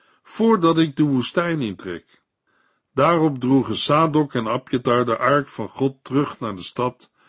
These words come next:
en bleven daar. David neemt Sadok wel als bondgenoot in vertrouwen door te zeggen dat hij bij de doorwaadbare plaats in de Jordaan zal wachten op een boodschap van Sadok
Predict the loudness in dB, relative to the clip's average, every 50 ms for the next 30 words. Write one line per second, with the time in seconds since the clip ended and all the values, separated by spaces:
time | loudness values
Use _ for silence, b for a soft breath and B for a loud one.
0 | _ _ _ -4 -2 0 2 2 2 2 0 -2 -4 -8 -10 -10 -10 -10 -12 -14
1 | -18 _ _ _ _ _ _ _ _ _ _ _ _ _ -6 -2 0 2 2 2
2 | 2 0 0 -2 0 -2 -2 -2 -2 -2 -2 -2 0 2 2 2 2 2 0 -2
3 | -2 -2 0 0 0 0 0 -2 -4 -4 -4 -4 -2 0 0 0 0 -2 -4 -2
4 | -2 0 0 0 0 0 -2 -2 -4 -4 -6 -8 -12 -10 -4 0 2 2 2 4
5 | 2 2 2 0 0 -2 -2 -6 -6 -6 -2 -2 -2 -2 -4 -4 -8 -8 -8 -10
6 | -12 b b b b b b b b b b b b -2 0 2 2 2 2 2
7 | 2 4 4 2 2 4 4 4 4 4 4 2 2 2 0 -4 -6 -6 -2 0
8 | 0 0 0 0 -2 -4 -2 0 2 2 2 0 -2 -4 -4 -2 -2 -2 -2 -2
9 | -2 -2 -2 0 0 2 2 2 0 -2 -4 -4 -4 -2 0 -2 -2 -2 -4 -4
10 | -2 -2 -2 -2 -4 -4 -2 0 0 0 0 -2 -4 -6 -4 -4 -6 -6 -6 -10
11 | -8 -8 -6 -4 -2 0 0 0 0 -2 -4 -4 -6 -8 -16